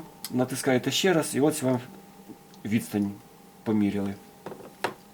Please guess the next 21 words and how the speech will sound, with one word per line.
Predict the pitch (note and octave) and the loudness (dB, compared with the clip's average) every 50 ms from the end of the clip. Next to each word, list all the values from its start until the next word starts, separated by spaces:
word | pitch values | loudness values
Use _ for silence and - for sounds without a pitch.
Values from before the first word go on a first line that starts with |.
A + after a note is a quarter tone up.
| - - - - - - - - - - - - - - - - | -20 -20 -20 -20 -20 -20 -20 -20 -20 -20 -20 -20 -20 -16 -10 -8
В | G#2 | 0
зеленому | G2+ C#3 D#3+ F3+ F3+ E3 C#3 B2+ B2+ C3 C#3 D3 C#3+ C3+ C3 B2+ B2 - - - - | 4 4 6 6 6 4 4 2 2 2 4 6 6 6 6 4 4 0 -4 -14 -4
так | - E3 F#3 F#3+ - - | 0 2 2 2 0 -2
само | - - - A#2 G#2+ G2+ F#2+ G2 G2 | -4 0 4 4 4 6 4 4 2
натискаєте | G#2 A2+ G#2+ - A2 - - - B2 A2 G#2 G2+ G2 - F#2+ | 0 0 -2 -4 -6 -8 -4 -2 0 2 2 0 0 -4 -8
кнопочку | - - A#2+ C#3 D#3 E3 - F3 - - - E3 E3 E3 - - - - - - - - - - - - - | -8 -4 -2 -2 -2 -2 -4 -10 -10 -8 -6 -6 -6 -6 -8 -16 -20 -20 -20 -20 -20 -20 -20 -20 -20 -20 -18
ще | - - - - D3 D#3+ D#3 | -12 -8 -6 0 2 2 2
раз | D3 C#3+ - - - - - - - - - - - | 2 0 -2 -6 -12 -18 -20 -20 -20 -20 -20 -14 -6
і | A#2+ D#3+ E3+ | 0 0 0
вже | C3+ G#2+ A#2+ C3+ C#3 - - - - G2+ | 2 4 4 4 4 2 0 -6 -2 2
вимірювання | A2+ A#2 B2 B2+ B2 B2 A#2 A#2 A2+ A2+ A2 A2 A2 A2 - - - - - - | 4 6 6 6 6 6 6 6 6 6 6 4 2 2 0 -4 -14 -14 -10 -8
від-, | G2 G2 A2 G#2+ - - - - - - - - - - - - - - - - - - | 0 2 2 2 2 0 -14 -18 -18 -18 -10 -10 -10 -10 -10 -18 -20 -20 -20 -20 -16 -8
відстань, | G#2 A#2 E3 D#3+ - - - C3+ B2 A#2 A#2+ - - - - A2+ | 0 2 2 2 2 -2 -2 -2 -2 -2 -4 -10 -12 -12 -4 -2
е, | G#2+ G#2+ G#2 - - B2 A#2 - C#3 | 0 0 0 -2 -2 -6 -6 -4 0
на | C3+ C3 C3 C#3 C3 | 2 6 8 8 8
екрані | A2+ - C3+ D3 D3+ C#3+ C3 A2+ | 6 6 6 6 8 8 8 6
ви | G#2 F#2+ G#2+ A#2+ | 4 4 4 4
бачите. | A2+ G2+ F#2 F#2+ E2+ - F#2+ F#2 - - - - - - - - - - - - - - - - - - - - - | 4 4 2 0 0 0 -8 -8 -10 -12 -14 -14 -18 -18 -18 -16 -16 -16 -16 -14 -12 -14 -14 -14 -16 -20 -20 -12 0
Так, | - C3 - - - - C#3+ C3+ | 4 4 4 4 0 -8 -4 0
е, | B2+ B2 B2 B2 | 2 4 4 4
в-, | A#2+ G#2+ G2+ - - - | 2 0 -2 -8 -12 -14